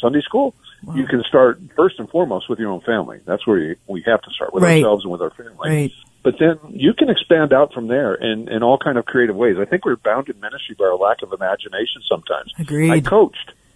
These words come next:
Speaker 1: for years.
Speaker 2: Yes.
Speaker 1: I coached. I, look, I did more Bible teaching in the coaching than I did in other places because now I've got these young men and they're, they're looking for, for that from, from a coach like that. So
Speaker 2: Mm-hmm.
Speaker 1: I would encourage parents,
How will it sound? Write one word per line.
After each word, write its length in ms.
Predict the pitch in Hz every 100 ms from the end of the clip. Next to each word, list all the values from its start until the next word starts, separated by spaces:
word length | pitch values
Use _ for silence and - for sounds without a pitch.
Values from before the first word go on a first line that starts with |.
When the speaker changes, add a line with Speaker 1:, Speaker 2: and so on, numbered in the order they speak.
| -
Speaker 1:
for 80 | 156
years. 640 | 151 156 190 285 311 104
Speaker 2:
Yes. 200 | 131 131 120
Speaker 1:
I 60 | -
coached. 360 | 208 175 104 - -
I, 220 | 95 127 165 - - 170 -
look, 320 | - 127 -
I 100 | 117
did 160 | 196 135
more 160 | 123
Bible 340 | 107 107 208 165
teaching 460 | - 104 110 110 - - - -
in 80 | 120
the 80 | 110
coaching 480 | 127 190 - 107
than 140 | 110 110
I 180 | 113 110 107 87 71 - 95 85 - - - -
did 220 | 123 120
in 160 | 104
other 180 | 104 110
places 420 | 98 117 185 127 107
because 320 | 107 110 104
now 180 | 101 117
I've 80 | 120
got 180 | 131 -
these 160 | 131
young 200 | 139 135
men 180 | 127 170
and 100 | 120
they're, 140 | 120 123 - - -
they're 140 | 139
looking 720 | 131 143 220 - 214 143 92 - _ _ _ -
for, 360 | 135 113 113 - -
for 100 | 127
that 220 | 107 101 -
from, 360 | 117 110 117 - -
from 200 | 117 107
a 140 | 95
coach 240 | - 107 98
like 180 | 101 90
that. 160 | 104 -
So 140 | 127 -
Speaker 2:
Mm-hmm. 340 | 160 151 - 113
Speaker 1:
I 100 | 170
would 140 | 202
encourage 400 | 165 147 147 131
parents, 340 | 135 120 110